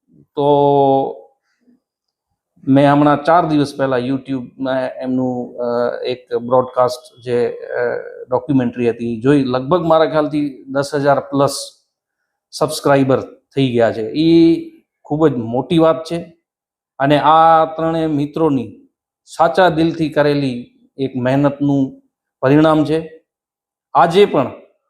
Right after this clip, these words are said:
હું રોજ જોઈ રહ્યો છું અને આપ સૌ પણ જોઈ રહ્યા છો કે રોડની સમસ્યા હોય, ગટર લાઇનની સમસ્યા હોય કે શહેર કે ગામડાને લગતી કોઈ પણ સમસ્યા હોય,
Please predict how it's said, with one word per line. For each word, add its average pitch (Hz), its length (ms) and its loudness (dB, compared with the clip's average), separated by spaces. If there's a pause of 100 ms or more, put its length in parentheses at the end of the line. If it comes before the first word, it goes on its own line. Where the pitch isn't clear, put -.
(640)
હું 151 140 2
રોજ 160 300 2
જોઈ 170 200 6
રહ્યો 147 240 4
છું 127 180 -6
અને 147 540 -2
આપ 170 180 0 (100)
સૌ 180 160 2
પણ 180 200 0
જોઈ 143 200 4
રહ્યા 117 220 2
છો - 160 -12 (920)
કે 139 140 2
રોડની 151 500 4
સમસ્યા 156 500 0
હોય, 156 320 0 (400)
ગટર 127 400 -2
લાઇનની 147 420 4
સમસ્યા 147 500 0
હોય 139 280 2 (1040)
કે 131 540 0 (640)
શહેર 147 420 4
કે 147 200 -4
ગામડાને 143 800 0
લગતી 131 520 -4 (640)
કોઈ 214 180 2
પણ 220 200 2
સમસ્યા 156 480 0
હોય, 117 260 0